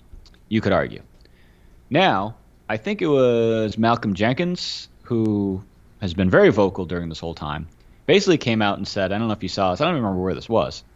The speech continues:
basically came out and said, if Roger Goodell's serious about this, he should either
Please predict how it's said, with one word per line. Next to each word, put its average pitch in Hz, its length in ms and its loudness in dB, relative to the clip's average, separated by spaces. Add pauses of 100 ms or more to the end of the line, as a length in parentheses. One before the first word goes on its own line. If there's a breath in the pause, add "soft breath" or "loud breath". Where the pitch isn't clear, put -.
(240 soft breath)
basically 175 300 4
came 127 180 0
out 110 100 2
and 95 100 -6
said, 92 360 -4 (640)
if 95 160 -8
Roger 151 380 2
Goodell's 131 380 2
serious 107 520 -2
about 87 240 -6
this, 80 240 -6
he 92 120 -6
should - 220 -8
either 78 280 -6